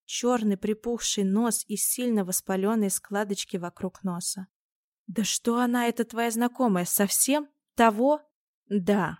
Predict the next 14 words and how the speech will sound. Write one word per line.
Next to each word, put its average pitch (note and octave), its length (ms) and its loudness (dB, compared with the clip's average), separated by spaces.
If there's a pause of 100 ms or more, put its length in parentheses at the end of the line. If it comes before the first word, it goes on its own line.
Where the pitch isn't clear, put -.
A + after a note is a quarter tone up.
она A3+ 280 6
злилась, A#3 440 2
что - 200 0
маленькая A3 540 4
везде G3+ 300 2
лужицы A3+ 460 0
оставляет. F#3 640 -2 (180)
Так B3+ 160 -2
ей C#4 200 0
всего-то C4 480 4
только A#3 340 0
месяц B3 500 0
и G#3+ 40 2
неделька. A3 640 0